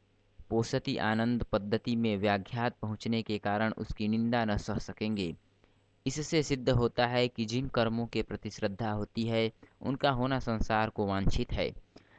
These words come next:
यही विश्व कामना श्रद्धा की प्रेरणा का मूल है। प्रेम और श्रद्धा में अंतर यह है कि प्रेम स्वाधीन कार्यों पर उतना निर्भर नहीं, कभी-कभी किसी का रूप मात्र,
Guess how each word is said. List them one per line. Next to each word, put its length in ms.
यही 360
विश्व 280
कामना 520
श्रद्धा 480
की 180
प्रेरणा 460
का 180
मूल 260
है। 200
प्रेम 300
और 160
श्रद्धा 480
में 180
अंतर 360
यह 200
है 300
कि 80
प्रेम 300
स्वाधीन 580
कार्यों 420
पर 160
उतना 340
निर्भर 340
नहीं, 360
कभी-कभी 460
किसी 340
का 200
रूप 260
मात्र, 420